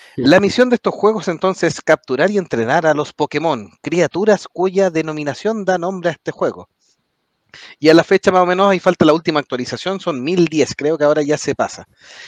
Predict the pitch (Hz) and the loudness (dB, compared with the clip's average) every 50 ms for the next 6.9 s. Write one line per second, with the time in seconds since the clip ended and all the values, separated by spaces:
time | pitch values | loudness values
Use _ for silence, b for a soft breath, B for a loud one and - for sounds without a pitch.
0 | B B B - - 190 202 196 190 _ - 170 175 180 220 247 254 233 - - | B B B 0 4 6 6 6 4 _ -4 -6 -2 2 2 2 2 2 0 2
1 | 214 214 202 _ - 208 214 - 208 190 190 185 180 165 - _ _ _ _ - | 0 0 0 _ 0 0 0 2 2 2 2 0 -2 -6 -10 _ _ _ _ -6
2 | - 202 - 196 143 147 175 220 240 220 180 156 - 165 151 131 - 135 156 151 | -4 -4 -4 -4 -6 0 2 2 2 2 -2 -4 0 0 0 0 0 -2 -2 0
3 | 139 123 107 98 - _ _ _ _ _ _ _ _ _ _ _ _ _ _ _ | 0 -2 -4 -6 -12 _ _ _ _ _ _ _ _ _ _ _ _ _ _ _
4 | _ _ - 165 - - - 151 143 165 208 226 214 156 110 131 175 208 - - | _ _ -4 -4 -4 -2 -4 -4 0 2 2 2 2 0 -2 0 0 0 0 -2
5 | - 202 208 - _ - 160 170 160 123 117 151 208 247 247 160 127 131 135 160 | -2 -2 -2 -2 _ -8 -8 -8 -6 -2 0 0 2 2 0 0 0 -2 -2 -2
6 | - - 131 143 147 135 - - 143 135 131 165 190 190 139 98 _ | -4 -4 -6 -6 -6 -8 -6 -2 -2 -2 0 0 -2 -2 -4 -6 _